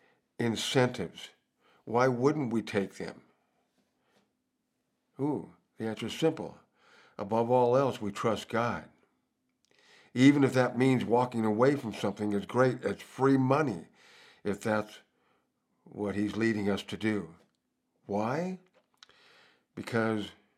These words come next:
we are all born to follow God above all else, even above following the money. Don't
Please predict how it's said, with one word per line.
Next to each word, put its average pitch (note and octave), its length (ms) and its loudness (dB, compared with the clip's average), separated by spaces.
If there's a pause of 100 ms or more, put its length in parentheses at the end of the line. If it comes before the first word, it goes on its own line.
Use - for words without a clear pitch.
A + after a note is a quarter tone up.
(440)
we A#2 140 -2
are A2 120 0
all A#2 340 0
born F#2+ 500 -4 (380)
to G2 80 -8
follow G2+ 420 0
God F#2 400 -4 (420)
above F#2 380 -4
all F#2+ 340 -2
else, - 460 -10 (1300)
even B2+ 680 4 (360)
above G#2+ 640 0 (440)
following G2+ 760 -4 (480)
the F#2+ 100 -6
money. F2+ 580 -8 (2500)
Don't A2 340 -4